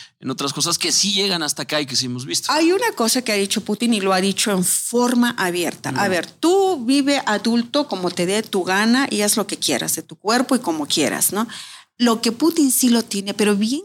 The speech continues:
Speaker 2: clarito a todos, no tocar a los niños y no hacer propaganda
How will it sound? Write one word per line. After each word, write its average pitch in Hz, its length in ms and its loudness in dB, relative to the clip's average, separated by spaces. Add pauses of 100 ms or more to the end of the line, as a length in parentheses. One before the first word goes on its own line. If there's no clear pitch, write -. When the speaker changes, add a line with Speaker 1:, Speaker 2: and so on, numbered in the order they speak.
Speaker 2:
clarito 180 380 -4
a 180 40 -2
todos, 180 520 -2
no 240 420 2
tocar 190 420 -4
a 190 60 -2
los 180 240 -2
niños 185 460 -2 (180)
y 240 120 2
no 254 200 6
hacer 285 240 0
propaganda 190 960 0